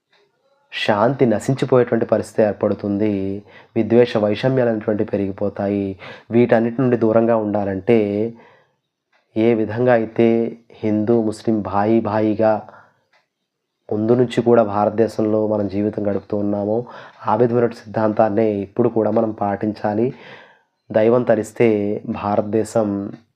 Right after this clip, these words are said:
ఈ సిద్ధాంతం ద్వారా ఉన్నత స్థితిలో చేరేటువంటి అవకాశం ఉంటుంది. కాబట్టి ప్రతి ఒక్కరూ ఆలోచించండి, సరైనటువంటి ఆచరణ విధానాన్ని ఎన్నుకోండి, సరైనటువంటి విషయాన్ని విశ్వసించే ప్రయత్నం చేయండి. ఎప్పుడు కూడా రెండు వైపులా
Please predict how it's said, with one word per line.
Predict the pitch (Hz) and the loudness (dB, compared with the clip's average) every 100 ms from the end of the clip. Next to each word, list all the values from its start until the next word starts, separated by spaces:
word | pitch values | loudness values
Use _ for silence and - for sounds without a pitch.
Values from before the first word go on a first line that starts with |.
| _ | _
ఈ | 113 | -4
సిద్ధాంతం | 117 110 104 110 107 | -2 0 0 0 0
ద్వారా | 104 104 104 101 98 - | 0 2 0 0 -2 -6
ఉన్నత | 107 110 120 | -2 0 0
స్థితిలో | 117 - 110 | -2 -6 -8
చేరేటువంటి | 104 104 98 - 104 | -4 -6 -4 -6 -2
అవకాశం | 101 - 104 - | -2 -2 -4 -4
ఉంటుంది. | 101 - 107 - - - - - | -8 -8 -12 -12 -14 -20 -20 -4
కాబట్టి | 107 104 107 | -2 0 0
ప్రతి | 107 104 113 | -2 2 2
ఒక్కరూ | 113 - 113 113 101 | 2 0 0 0 -2
ఆలోచించండి, | 101 107 113 - 117 113 127 - - _ | -2 -2 -4 -2 0 0 -2 -6 -20 _
సరైనటువంటి | - 113 113 123 117 113 110 117 113 113 - _ _ _ _ - | -2 2 4 2 2 0 2 0 0 0 -6 _ _ _ _ -8
ఆచరణ | 104 107 110 117 113 | -2 -2 0 0 2
విధానాన్ని | 104 95 107 113 113 107 | 0 -4 -2 0 0 -2
ఎన్నుకోండి, | 101 104 110 104 107 107 - - - | -4 -2 -2 -2 -4 -6 -14 -20 -6
సరైనటువంటి | 110 110 113 113 104 | 0 2 0 0 -2
విషయాన్ని | 98 - 131 123 113 | -4 -2 0 2 0
విశ్వసించే | 104 107 107 | -2 -4 -2
ప్రయత్నం | 107 107 107 101 | -2 -2 -2 -4
చేయండి. | 110 107 107 110 110 - - - | -2 0 0 -2 -4 -16 -8 0
ఎప్పుడు | 117 117 151 | 0 4 4
కూడా | 139 120 117 113 113 - | 4 4 4 4 0 -2
రెండు | 107 107 123 | -2 0 2
వైపులా | 127 123 117 123 127 123 | 2 2 0 2 4 2